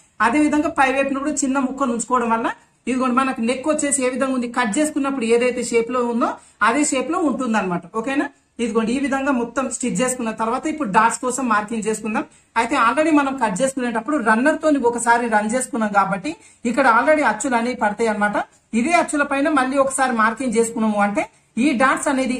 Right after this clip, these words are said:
సమానంగా వేసుకోవచ్చు. అంటే ఈ మధ్య భాగం నుంచి ఇటువైపున డాట్ ఎక్కడైతే వస్తుందో ఇటువైపున డాట్ కూడా అక్కడే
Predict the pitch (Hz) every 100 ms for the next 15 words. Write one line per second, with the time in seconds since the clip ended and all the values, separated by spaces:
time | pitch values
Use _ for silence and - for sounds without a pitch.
0 | - 254 254 302 302 302 247 233 220 196
1 | - 226 311 277 214 196 262 262 262 240
2 | 220 208 311 330 _ _ _ 214 240 320
3 | 320 320 233 262 262 233 226 269 269 269
4 | 233 220 247 240 311 240 285 285 277 247
5 | 240 233 254 294 - - 262